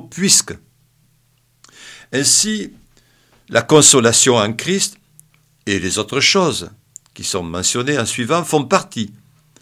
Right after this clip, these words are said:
du paquetage des disciples de Christ.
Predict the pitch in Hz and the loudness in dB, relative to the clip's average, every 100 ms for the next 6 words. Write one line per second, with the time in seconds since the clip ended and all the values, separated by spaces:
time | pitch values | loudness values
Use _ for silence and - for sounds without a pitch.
0 | _ _ - 113 113 175 143 127 120 131 | _ _ -8 -4 -2 -2 -2 0 4 4
1 | 160 151 123 117 95 117 110 - 151 156 | 2 -2 -4 -4 -6 -4 -2 -2 -4 -8
2 | 104 98 - 90 76 - | -8 -8 -10 -16 -16 -18